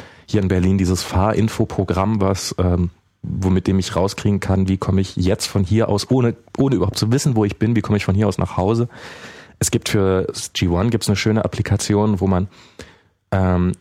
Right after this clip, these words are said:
wo man sagt, "Ich hätte jetzt gern hier ein Taxi gerne hin." Und es zeigt dann, dann an, welche Taxidienste überhaupt in der Verfü-,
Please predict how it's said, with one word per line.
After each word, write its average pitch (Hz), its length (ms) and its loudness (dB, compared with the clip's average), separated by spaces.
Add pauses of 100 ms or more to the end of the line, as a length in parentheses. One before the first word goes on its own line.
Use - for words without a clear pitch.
(120)
wo 104 80 0
man 95 120 2
sagt, 90 220 -2
"Ich - 120 -4
hätte 113 220 2
jetzt 104 140 -2
gern 101 200 0
hier 104 140 2
ein 101 80 0
Taxi 117 320 -2
gerne 90 220 0
hin." 107 200 0 (920)
Und 101 160 0
es - 80 -4
zeigt 98 200 0
dann, 101 100 2
dann 95 120 0
an, 101 160 0
welche 98 180 0
Taxidienste 98 600 -2
überhaupt 90 260 0
in 104 60 2
der 101 80 0
Verfü-, - 240 -4